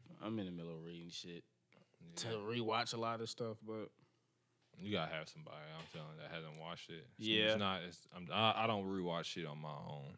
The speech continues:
Speaker 2: just to rewatch it.
Speaker 1: That's why I need me a little, yeah. But we
Speaker 2: That's
Speaker 1: gon-, we gonna wrap it up on there. Uh, good to be back,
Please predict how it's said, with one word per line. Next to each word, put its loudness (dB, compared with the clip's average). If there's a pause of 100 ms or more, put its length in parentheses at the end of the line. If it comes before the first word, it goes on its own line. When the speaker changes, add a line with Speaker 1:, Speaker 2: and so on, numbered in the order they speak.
Speaker 2:
just -8
to -8
rewatch -6
it. -12 (280)
Speaker 1:
That's -14
why -4
I -2
need -2
me -4
a -4
little, -2
yeah. -4 (160)
But -4
we 2
Speaker 2:
That's -2
Speaker 1:
gon-, -8 (300)
we -2
gonna 4
wrap 10
it 8
up 8
on 6
there. 12 (800)
Uh, 8 (1000)
good 2
to -4
be 2
back, 10